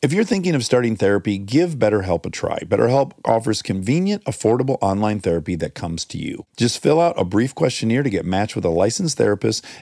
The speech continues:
and switch therapists anytime for no additional charge. Learn how to make time for what makes you happy with BetterHelp. Visit betterhelp dot com slash Dax today to get ten percent off your first month.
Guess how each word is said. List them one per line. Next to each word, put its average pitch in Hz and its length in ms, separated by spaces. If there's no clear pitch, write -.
and 92 100
switch - 360
therapists 98 480
anytime 120 480
for - 160
no 82 180
additional 82 400
charge. - 560
Learn 196 240
how 156 220
to 143 60
make 120 260
time 110 320
for 82 160
what 85 360
makes 87 320
you 85 200
happy - 520
with 90 360
BetterHelp. 107 560
Visit 143 300
betterhelp 165 480
dot 127 260
com 107 300
slash 92 400
Dax 95 300
today 110 300
to 95 80
get - 220
ten 165 240
percent 135 380
off 95 260
your 78 140
first - 420
month. 80 320